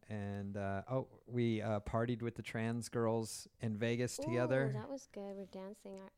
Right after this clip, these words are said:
Speaker 2: asses
Speaker 1: That, do you
Speaker 2: off.
Speaker 1: remember? That was so funny. So it was at A V N, and Heather and I and, um, Vixen. No, uh, what's the name of that trans girl?
Speaker 2: Oh my gosh.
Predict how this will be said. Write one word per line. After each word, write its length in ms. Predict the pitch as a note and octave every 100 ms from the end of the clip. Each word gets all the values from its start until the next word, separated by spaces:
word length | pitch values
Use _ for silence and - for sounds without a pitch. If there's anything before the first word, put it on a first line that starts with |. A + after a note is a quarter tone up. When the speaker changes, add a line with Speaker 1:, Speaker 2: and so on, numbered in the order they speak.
| F#3+
Speaker 2:
asses 120 | - A#3
Speaker 1:
That, 280 | A#2 F#2+ -
do 80 |
you 80 | C3+
Speaker 2:
off. 40 | E3
Speaker 1:
remember? 360 | E3 E3+ E3+ -
That 120 | B2
was 140 | B2+ -
so 240 | - A#2+
funny. 340 | - A#2+ G#2+
So 320 | G2+ A#2+ G2+ F#2 -
it 60 |
was 180 | B2 A2 -
at 120 | C3
A 100 | C3+
V 200 | A#2 A2+
N, 240 | A2 G#2+ G#2+ G#2
and 200 | G2+ G2+
Heather 340 | G2+ G2 A#2+
and 100 | E3
I 300 | G2+ G#2+ A2+ - _
and, 580 | G#2 G2+ G2+ G2 G2 - - G2+
um, 440 | G2 G2 F#2 G2 - - _ - _ _ -
Vixen. 1200 | G#2+ - - - C#3+ C3+ C3 C3 C3 B2+ B2+ C3 A#2
No, 240 | G#2 - _ _ _ C3+ A#2
uh, 40 | - - - - -
what's 480 | C3 D#3+ - - - - _ _ _ _ _ -
the 140 | A#2+
name 300 | A#2 A#2+ A#2+
of 60 | A#2
that 200 | A#2 A2+
trans 320 | - D3 A#2+
girl? 340 | - F2+ F#2 G2+ - - - _ _ _ _ _ _ _ _ _ _ A3+
Speaker 2:
Oh 80 |
my 140 | A#3+ G3 G3
gosh. 380 | A3+ A3 G3